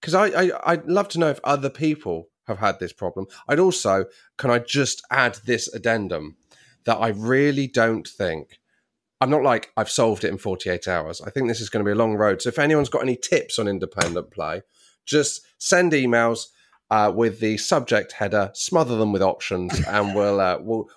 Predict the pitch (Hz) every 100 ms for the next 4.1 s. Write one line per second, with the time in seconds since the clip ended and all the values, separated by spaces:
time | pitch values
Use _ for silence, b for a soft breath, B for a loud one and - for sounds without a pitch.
0 | b 131 120 143 135 117 147 123 - 98
1 | 92 - 113 113 104 110 - - 107 117
2 | 92 - _ _ 117 123 123 113 95 101
3 | 120 131 143 107 117 135 117 123 113 135
4 | 104